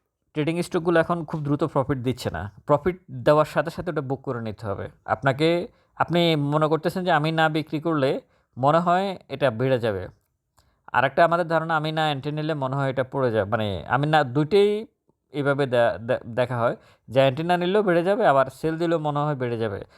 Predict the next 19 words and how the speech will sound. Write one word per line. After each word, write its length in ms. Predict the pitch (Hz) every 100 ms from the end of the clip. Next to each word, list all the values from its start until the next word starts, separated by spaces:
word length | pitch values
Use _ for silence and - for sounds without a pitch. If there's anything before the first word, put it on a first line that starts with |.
| _ -
প্রফিটে। 440 | 139 123 110 92 - _ _ _
মানে 140 | 110 120
আমাদের 320 | 139 151 131
দুইটাই 260 | 139 165
সমস্যা 400 | 156 143 120 -
হয়। 220 | 98 85 - _ _ _ _ _
আসলে 340 | 123 143 160
এরকম 260 | 175 170 160
কোনো 220 | 156 151
কিছুই 280 | 160 151 170
না। 200 | 202 330 - _ _ - _ _
ব্যাপারটা 360 | 123 127 143 175
হচ্ছে 480 | 190 180 151 170 294 _ _ _ _ _ _ _ _ _ _
মার্কেটে 500 | 110 120 131 170 175
এখন 440 | 185 - 135 175 262 _ _ _ _ _ _ _ _ _ _ _ _ _ _ _
এক 180 | 147 165
নাম্বার 220 | 165 170
তো 120 | 175
আমি 120 | 170